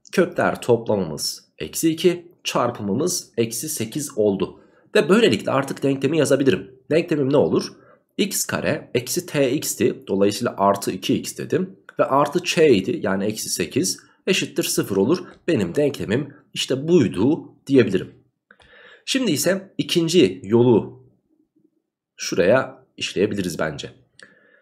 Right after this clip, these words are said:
Arkadaşlar ikinci yolu için bir önceki, e, konumuzdan bahsedeceğiz. Bir önceki konuda fonksiyonlardı. Ve bu fonksiyonlarda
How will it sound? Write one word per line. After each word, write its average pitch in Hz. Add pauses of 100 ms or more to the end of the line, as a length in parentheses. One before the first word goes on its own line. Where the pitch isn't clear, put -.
(240)
Arkadaşlar 190
ikinci 233
yolu 196
için - (160)
bir 214
önceki, 196 (100)
e, 101
konumuzdan 143 (140)
bahsedeceğiz. 87
Bir 190
önceki 101
konuda 80
fonksiyonlardı. 113 (760)
Ve 151
bu 185
fonksiyonlarda 151